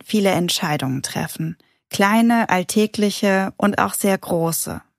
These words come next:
Welche Tagespflege ist die richtige? Das Badezimmer umbauen oder lieber nicht? Und irgendwann drehen sich Entscheidungen auch um das Thema Pflegeheim. Viele Angehörige berichten, wie schwer ihnen genau das fällt,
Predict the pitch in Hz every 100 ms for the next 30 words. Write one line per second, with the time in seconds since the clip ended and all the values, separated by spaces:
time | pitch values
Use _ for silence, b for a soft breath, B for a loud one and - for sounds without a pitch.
0 | _ _ _ - 175 - 170 - 190 208
1 | 208 - 196 185 180 - 180 185 - 190
2 | 185 180 B B B B B B - 196
3 | - 196 226 220 - 220 214 208 208 202
4 | 202 202 190 202 196 202 202 208 - -
5 | - 190 190 - B B - 240 247 220
6 | 208 208 208 202 208 208 196 - 202 196
7 | 196 196 196 190 185 190 196 214 208 208
8 | - 165 160 - 156 - 190 _ _ _
9 | _ _ _ _ - 240 240 - 208 214
10 | 190 190 185 175 - 165 180 - 196 185
11 | 185 - 196 - - 202 202 190 185 185
12 | 185 185 185 170 175 - - 147 - -